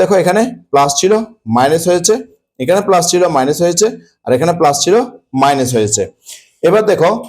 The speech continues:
আমরা যখন বিয়োগ করব, এখানে এক্স এবং এক্স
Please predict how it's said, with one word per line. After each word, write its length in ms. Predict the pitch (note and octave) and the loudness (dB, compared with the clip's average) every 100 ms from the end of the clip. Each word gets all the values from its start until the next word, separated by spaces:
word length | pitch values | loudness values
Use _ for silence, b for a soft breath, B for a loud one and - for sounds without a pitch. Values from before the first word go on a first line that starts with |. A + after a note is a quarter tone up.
| B C3+ | B -2
আমরা 140 | F3 G3 | -2 -2
যখন 160 | G3 E3 | -2 -2
বিয়োগ 180 | D#3 D3 E3 | -2 0 0
করব, 160 | E3+ D#3+ - - - D3 | 2 0 0 -6 -12 -4
এখানে 240 | F#3+ E3+ F#3+ - - - _ - D3+ | -2 0 -2 -6 -16 -20 _ 0 2
এক্স 160 | G3+ - D#3+ | 2 -2 -2
এবং 160 | D#3 E3+ E3 - C#3 | 0 0 -2 -2 0
এক্স 160 | G#3 | 0